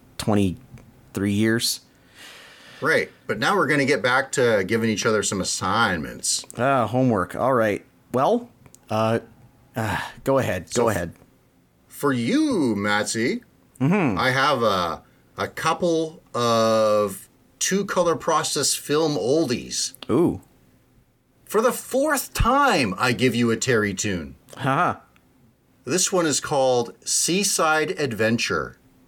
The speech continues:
Speaker 1: Oh, that's a, <laughs>
Speaker 2: Doesn't
Speaker 1: that's
Speaker 2: tell
Speaker 1: a
Speaker 2: you much, does it?
Speaker 1: noteworthy title. <laughs> Yeah.
Speaker 2: Yeah. Uh, the other one is from Fleischer Studios.
Speaker 1: Mm.
Speaker 2: And it is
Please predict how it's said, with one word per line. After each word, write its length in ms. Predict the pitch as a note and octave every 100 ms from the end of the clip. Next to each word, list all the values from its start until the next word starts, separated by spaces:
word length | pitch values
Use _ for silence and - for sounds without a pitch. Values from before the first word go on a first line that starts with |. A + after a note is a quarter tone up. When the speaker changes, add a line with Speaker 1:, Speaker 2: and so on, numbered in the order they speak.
| _ _ _ _ _ _ _ -
Speaker 1:
Oh, 160 | G2+ C#2
that's 200 | F#2+ -
a, 220 | D#2 C#2+ - _ _ _ _ _ _ _ _ _
<laughs> 140 | - -
Speaker 2:
Doesn't 1300 | - - - - - - - F2 - - - A2+
Speaker 1:
that's 160 | - C#3
Speaker 2:
tell 140 | -
Speaker 1:
a 40 | -
Speaker 2:
you 60 |
much, 120 | A2 A2+
does 100 | A#2
it? 40 | A2+
Speaker 1:
noteworthy 200 | A#2 A#2
title. 420 | - C3+ C#3+ A3+ -
<laughs> 40 |
Yeah. 200 | B3+ D#3+ - _ _ - - - -
Speaker 2:
Yeah. 220 | A#2+ F#2+ - - - - -
Uh, 200 | B2+ B2+ -
the 160 | A#2+
other 200 | D#3+ A#3
one 340 | C3+ G#2+ F#3+ - - - -
is 160 | B2 B2
from 300 | - E3+ D#3+
Fleischer 720 | - - A#2 C3+ C#3+ - C#3
Studios. 840 | - - A#2 F#2 D#2 C2 B1 - -
Speaker 1:
Mm. 300 | D#3+ A#2 F2+ - _ _ _ _ -
Speaker 2:
And 160 | A2
it 140 | B2+ D#3+
is 400 | C#3 A#2 F2+